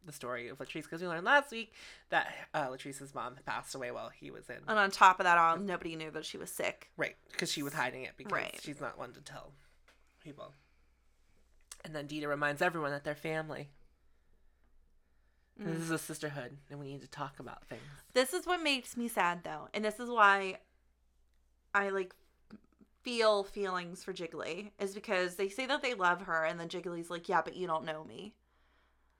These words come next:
Speaker 2: And Latrice is like, "Okay, but we know you enough. And you're here,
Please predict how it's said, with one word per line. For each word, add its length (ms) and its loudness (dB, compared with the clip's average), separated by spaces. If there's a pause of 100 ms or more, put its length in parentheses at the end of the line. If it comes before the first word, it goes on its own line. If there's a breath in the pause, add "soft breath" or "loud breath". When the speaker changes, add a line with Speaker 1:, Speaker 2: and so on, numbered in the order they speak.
(400)
Speaker 2:
And 100 4
Latrice 340 0
is 80 -2
like, 220 2
"Okay, 240 4
but 160 2
we 120 2
know 120 2
you 180 -4
enough. 440 -12 (800)
And 160 4
you're 120 6
here, 440 2